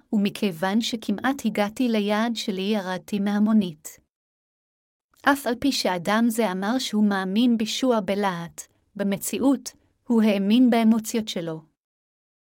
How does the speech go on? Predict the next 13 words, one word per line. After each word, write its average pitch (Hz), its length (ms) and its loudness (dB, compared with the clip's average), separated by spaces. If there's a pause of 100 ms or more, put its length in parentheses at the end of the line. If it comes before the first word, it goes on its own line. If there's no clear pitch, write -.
(240)
לכן 247 440 2
כאשר 226 480 0
הוא 233 260 0
העיד 214 300 -2
על 202 100 -2
ישוע 214 380 -2
לפני, 202 540 0 (400)
הוא 240 100 4
נראה 220 340 6
כאילו 226 360 0
הוא 220 160 0
באמת 202 440 -2
מאמין, 202 500 0